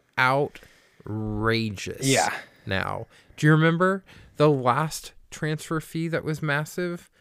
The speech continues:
Speaker 1: was Neymar for, like, two hundred and twenty-two million or something like that?
Speaker 2: Yeah, it was almost a quarter
Speaker 1: I
Speaker 2: billion dollars.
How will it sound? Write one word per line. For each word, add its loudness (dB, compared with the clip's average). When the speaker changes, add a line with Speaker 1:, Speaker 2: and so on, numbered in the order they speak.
Speaker 1:
was -4
Neymar -2
for, -6
like, -2
two -4
hundred 0
and -6
twenty-two -6
million -6
or -6
something -8
like -8
that? -2
Speaker 2:
Yeah, 0
it 0
was 0
almost 0
a -4
quarter -2
Speaker 1:
I 4
Speaker 2:
billion 2
dollars. -4